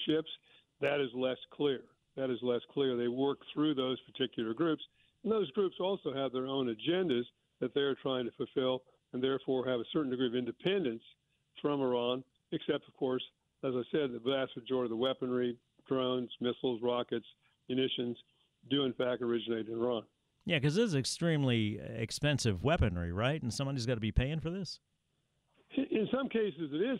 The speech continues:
Speaker 1: Tom, but in some cases it's not. I mean, we're talking relatively inexpensive drones, you know, hung up with a bunch of explosives that can be pretty doggone deadly. And one of the challenges
Speaker 2: How are you
Speaker 1: we got right
Speaker 2: defining
Speaker 1: now
Speaker 2: relatively inexpensive, Colonel? I'm just curious.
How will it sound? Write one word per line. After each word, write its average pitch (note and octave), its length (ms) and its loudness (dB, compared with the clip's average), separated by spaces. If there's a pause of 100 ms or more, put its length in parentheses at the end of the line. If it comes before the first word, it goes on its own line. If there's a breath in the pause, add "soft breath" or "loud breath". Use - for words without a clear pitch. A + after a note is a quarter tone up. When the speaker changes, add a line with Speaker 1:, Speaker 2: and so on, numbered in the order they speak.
Speaker 1:
Tom, C#3+ 260 -2
but F3+ 80 -2
in - 80 -6
some F3 160 0
cases D3+ 480 -4
it's D3+ 200 -6
not. A#3 340 0
I - 80 -12
mean, C3 100 2
we're E3 120 2
talking D#3 400 -2
relatively C3 560 0
inexpensive C3+ 640 -2
drones, C#3 420 0
you D3+ 80 0
know, D3 280 2
hung C#3 180 -2
up C3+ 160 0
with A#2+ 100 -4
a A#2 60 -8
bunch B2+ 240 0
of A#2+ 80 0
explosives C3+ 600 0
that D3+ 120 0
can C3+ 120 -4
be B2+ 100 2
pretty B2+ 300 0
doggone A#2+ 480 0
deadly. E3+ 360 0
And A#2+ 100 -8 (440)
one D3 160 2
of C3 60 2
the B2 80 2
challenges D3+ 260 0
Speaker 2:
How F#3 120 8
are G3 60 6
you F#3+ 80 6
Speaker 1:
we F3+ 40 4
got D3+ 60 4
right D3 100 6
Speaker 2:
defining D#3+ 400 6
Speaker 1:
now F3 140 0
Speaker 2:
relatively C3+ 640 6
inexpensive, A2+ 600 0
Colonel? A#2+ 240 0
I'm C3+ 100 0
just C3 180 0
curious. B2 420 0